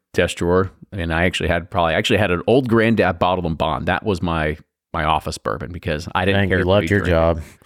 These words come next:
Speaker 1: Well, I didn't care if any-, I don't care if anybody
Speaker 2: <laughs>
Speaker 1: drank
Speaker 2: No,
Speaker 1: it.
Speaker 2: I'm, I know. I'm just kidding.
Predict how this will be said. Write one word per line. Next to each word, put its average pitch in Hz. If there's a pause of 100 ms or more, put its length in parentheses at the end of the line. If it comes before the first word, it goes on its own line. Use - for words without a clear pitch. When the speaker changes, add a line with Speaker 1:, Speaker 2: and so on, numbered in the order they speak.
(240)
Speaker 1:
Well, -
I -
didn't 262
care 202
if 160
any-, 120 (100)
I 147
don't 160
care 131
if 110
anybody 117
Speaker 2:
<laughs> -
Speaker 1:
drank 123
Speaker 2:
No, 104
Speaker 1:
it. 85
Speaker 2:
I'm, 92
I -
know. 85 (100)
I'm 107
just -
kidding. -